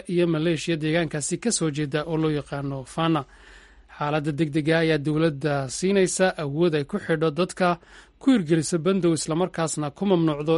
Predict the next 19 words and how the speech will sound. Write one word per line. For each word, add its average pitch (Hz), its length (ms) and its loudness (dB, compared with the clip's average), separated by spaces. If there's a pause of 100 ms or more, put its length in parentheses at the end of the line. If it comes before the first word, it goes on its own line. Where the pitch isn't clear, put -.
(100)
isu 143 180 -6
soo 143 180 -4
baxyada 151 380 -2
dadweynaha. 143 580 0 (760)
Aa, 147 540 -4
ciidamada 160 460 0 (100)
ammaanka 156 400 0
ayaa 156 180 0
sidoo 165 380 0
kale 165 240 0
baadhay 143 400 -2
guriga 156 420 2
iyo 147 220 -2
xafiiska 156 480 -6
Jane, 175 320 2 (640)
waxaana 214 320 0
Siom 196 320 2 (160)
uu 202 100 2
sheegay 143 460 -4